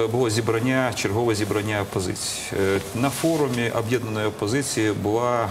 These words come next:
е, презентована програма, проект програми, з якою об'єднана опозиція в лавах, е, партії «Батьківщина», е, буде, е, іти, е, на вибори. Більше того,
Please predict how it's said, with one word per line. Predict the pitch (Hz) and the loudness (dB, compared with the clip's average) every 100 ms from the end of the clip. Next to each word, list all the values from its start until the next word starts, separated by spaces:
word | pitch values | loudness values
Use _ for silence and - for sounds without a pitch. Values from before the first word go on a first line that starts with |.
| 98 104 | -2 -4
е, | |
презентована | 98 110 98 104 120 123 120 113 110 107 101 - - | 0 0 0 -2 0 0 2 0 -2 -2 -4 -8 -2
програма, | 117 117 92 85 | 0 2 0 -2
проект | - 117 98 - | 0 0 0 -2
програми, | 95 92 101 127 104 90 - - - | -2 0 0 0 -2 -6 -8 -12 -6
з | 92 107 | -2 -2
якою | 107 117 104 - | 0 0 2 0
об'єднана | 107 98 123 123 117 | -2 -2 -2 -2 -4
опозиція | - 104 104 98 - 95 95 92 98 | -2 -2 -2 -2 0 0 0 -2 -4
в | |
лавах, | 101 107 98 - - 95 | -2 0 -2 -4 -6 -2
е, | 92 - | -2 -2
партії | 101 95 92 | -4 -2 -2
«Батьківщина», | 95 - - 127 120 110 - - - - 98 | -4 -4 -4 -4 -4 -6 -10 -10 -10 -6 0
е, | 98 | 0
буде, | 98 117 131 120 107 95 101 | 2 0 2 0 0 -4 -2
е, | 98 98 98 - | 2 2 0 -2
іти, | 104 - 127 127 110 - 107 | -6 -2 0 2 0 -2 -2
е, | 107 101 | 0 0
на | 117 | 0
вибори. | 104 92 - 95 | 0 0 -2 0
Більше | 143 - - | 0 0 -2
того, | 147 113 110 | 0 2 2